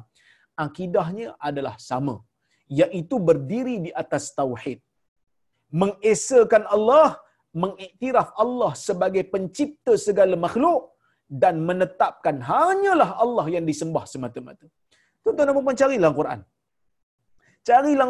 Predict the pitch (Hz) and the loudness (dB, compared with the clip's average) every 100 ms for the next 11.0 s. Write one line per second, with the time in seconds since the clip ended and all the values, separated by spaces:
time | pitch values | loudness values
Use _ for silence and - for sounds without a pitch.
0 | 240 220 240 285 285 240 262 277 220 220 | 2 4 2 0 0 2 2 2 2 4
1 | 208 180 160 143 120 - _ _ _ - | 4 2 -2 -2 -4 -10 _ _ _ 2
2 | 175 220 208 190 196 202 185 196 185 196 | 2 2 2 2 2 -2 2 2 2 0
3 | 135 107 - _ _ _ - 208 208 220 | -4 -10 -20 _ _ _ 0 0 0 -2
4 | 190 190 202 185 175 196 165 139 107 - | 0 2 2 4 2 2 2 0 -2 -18
5 | _ _ 202 208 214 202 196 196 185 190 | _ _ -4 0 2 2 2 2 2 0
6 | 214 208 175 127 - _ - - 214 208 | -2 -2 -2 -2 -8 _ -6 -2 0 2
7 | 208 208 180 202 202 196 233 156 - _ | 2 2 -2 2 2 2 0 0 -6 _
8 | _ - 208 208 214 190 190 226 196 247 | _ -2 -2 2 2 2 -2 -2 4 4
9 | 185 196 196 208 214 180 196 233 214 196 | 4 0 -2 0 2 2 2 2 4 4
10 | 190 208 196 208 214 220 214 214 233 | 2 2 0 0 -2 -2 -4 -4 -6